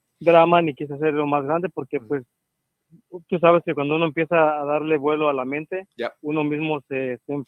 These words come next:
Speaker 1: se enferma. Entonces
Speaker 2: Sí,
Speaker 1: dije,
Speaker 2: sí,
Speaker 1: "Bueno,
Speaker 2: sí.
Speaker 1: voy a dejar", pero defin-, definitivamente,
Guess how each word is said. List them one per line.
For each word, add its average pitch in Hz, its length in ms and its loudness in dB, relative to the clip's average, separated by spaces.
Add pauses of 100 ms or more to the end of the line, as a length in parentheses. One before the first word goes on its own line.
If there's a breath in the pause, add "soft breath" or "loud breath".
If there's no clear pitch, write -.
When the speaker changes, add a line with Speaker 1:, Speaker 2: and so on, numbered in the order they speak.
Speaker 1:
se 143 80 -4
enferma. 156 380 0
Entonces 147 220 -6
Speaker 2:
Sí, 165 40 -8
Speaker 1:
dije, 170 80 -6
Speaker 2:
sí, 180 40 -6
Speaker 1:
"Bueno, 165 180 -2
Speaker 2:
sí. - 240 -20 (520)
Speaker 1:
voy 156 200 0
a 156 60 2
dejar", 165 380 -2
pero 165 300 2
defin-, 147 360 0
definitivamente, 156 1080 -2